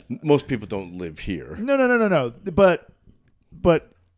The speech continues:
Speaker 2: I will tell you, even in a city, you could have access to, you know, a farmer's market because farmers want you to buy their produce, and they will ship
Speaker 1: Absolutely.
Speaker 2: they'll, they'll
Speaker 1: That
Speaker 2: come
Speaker 1: is
Speaker 2: into the
Speaker 1: so much
Speaker 2: city.
Speaker 1: better.
Speaker 2: Oh, it is really good.
Speaker 1: You know, I, when I grew up in Brooklyn,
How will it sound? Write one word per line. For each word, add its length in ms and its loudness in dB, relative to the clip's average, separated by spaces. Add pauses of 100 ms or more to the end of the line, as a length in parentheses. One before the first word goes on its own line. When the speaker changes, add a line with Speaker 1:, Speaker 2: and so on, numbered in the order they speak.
(320)
Speaker 2:
I 100 -4
will 120 0
tell 260 -4
you, 300 -4
even 280 -4
in 120 -6
a 40 -10
city, 640 -8
you 140 -8
could 140 -8
have 220 -10
access 720 -10
to, 680 -12 (220)
you 100 -18
know, 100 -12
a 40 -16
farmer's 380 -14
market 360 -20
because 300 -12
farmers 420 -8
want 220 -4
you 60 -8
to 60 -8
buy 220 -10
their 120 -14
produce, 540 -16 (400)
and 120 -8
they 100 2
will 140 0
ship 160 0
Speaker 1:
Absolutely. 400 0
Speaker 2:
they'll, 280 2
they'll 200 2
Speaker 1:
That 80 -6
Speaker 2:
come 140 2
Speaker 1:
is 80 2
Speaker 2:
into 120 2
the 80 0
Speaker 1:
so 100 -4
much 80 0
Speaker 2:
city. 120 -4
Speaker 1:
better. 380 -8
Speaker 2:
Oh, 80 -2
it 80 2
is 220 -2
really 180 -8
good. 220 -10 (180)
Speaker 1:
You 120 4
know, 180 2 (300)
I, 340 0 (200)
when 220 -10
I 220 -10
grew 240 -6
up 120 -10
in 140 -8
Brooklyn, 500 -12